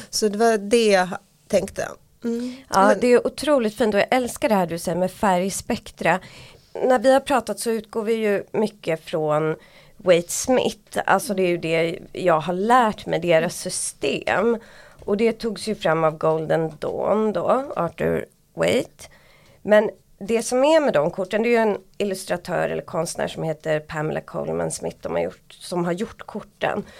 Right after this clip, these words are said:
Speaker 2: Och de är ju väldigt fina. Jag vet inte, du får säga vad du tycker om dem, men jag tycker de är väldigt fina. Men de är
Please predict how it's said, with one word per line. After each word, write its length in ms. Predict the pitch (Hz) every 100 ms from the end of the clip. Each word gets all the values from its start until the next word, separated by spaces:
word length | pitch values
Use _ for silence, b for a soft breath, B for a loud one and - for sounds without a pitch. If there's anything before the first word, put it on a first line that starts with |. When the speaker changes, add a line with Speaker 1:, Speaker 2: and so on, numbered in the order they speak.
| B
Speaker 2:
Och 200 | B -
de 160 | 247 -
är 200 | - 302 311
ju 100 | 302
väldigt 520 | 277 170 156 - - -
fina. 880 | - 233 185 196 240 277 - 262 262 -
Jag 100 | 240
vet 100 | 247
inte, 140 | 196
du 160 | 208 233
får 60 |
säga 180 | - 233
vad 180 | 175 180
du 200 | 233 220
tycker 380 | - - 190 175
om 160 | 180
dem, 120 | 147
men 180 | 196 233
jag 200 | 269 294
tycker 160 | 294 233
de 100 | 196
är 40 |
väldigt 240 | 180 175 -
fina. 300 | 175 165 165 B B -
Men 380 | 214 233 240
de 220 | 233 247 - - -
är 640 | 254 254 254 247 240 233